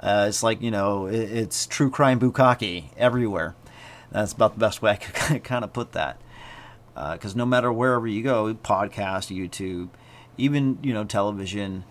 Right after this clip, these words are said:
and movies, you know, there's tons of people out there who get into the true crime stuff. But YouTube in particular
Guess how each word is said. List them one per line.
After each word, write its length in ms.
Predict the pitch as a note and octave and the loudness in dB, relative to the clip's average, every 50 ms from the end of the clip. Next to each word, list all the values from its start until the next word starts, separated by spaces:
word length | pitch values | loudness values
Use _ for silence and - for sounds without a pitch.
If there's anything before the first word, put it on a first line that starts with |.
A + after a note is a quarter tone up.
| - - - - - | -20 -20 -20 -20 -12
and 260 | - - G2+ G2+ G#2 A2 | -6 -4 -2 -2 0 2
movies, 460 | C3 D#3+ D#3 A2 - - - - - - - - - - - | 2 2 2 2 0 -4 -10 -12 -14 -16 -18 -20 -20 -14 -8
you 100 | D3 C3+ | -8 -6
know, 140 | G#2 F#2+ G2+ | -6 -4 -4
there's 200 | G#2+ A#2 A2+ - | -4 -6 -6 -6
tons 280 | - - - A#2+ A#2+ A2+ | -4 -4 -2 -2 -2 -2
of 60 | - | -4
people 240 | B2 B2 - G#2+ G2+ | -4 -4 -2 -2 -2
out 160 | F2+ F#2 - | -2 -2 -2
there 100 | G2+ G2+ | -6 -6
who 100 | G#2 G#2+ | -8 -6
get 200 | G2+ A2 G#2 G2+ | -6 -6 -6 -6
into 160 | G#2+ - A2 | -6 -6 -6
the 80 | G#2 G#2 | -6 -8
true 260 | - - A2 G#2 - | -8 -8 -8 -8 -8
crime 340 | - - B2 B2+ B2+ B2 A#2 | -6 -2 0 0 0 0 -2
stuff. 360 | - - - E2 D#2+ - - - | -4 -6 -8 -10 -10 -12 -10 -8
But 160 | A#2 A2+ A2 | -6 -4 -2
YouTube 440 | A#2+ D3+ D3+ D#3 - D#3 C#3 G#2+ B2 | 0 0 0 0 -2 -4 -4 -2 -4
in 100 | A2 - | -4 -6
particular 800 | - - - - - G#3 A#3+ - - - F2+ - - A1 - | -8 -10 -8 -4 -4 -4 -4 -4 -8 -8 -8 -8 -8 -10 -12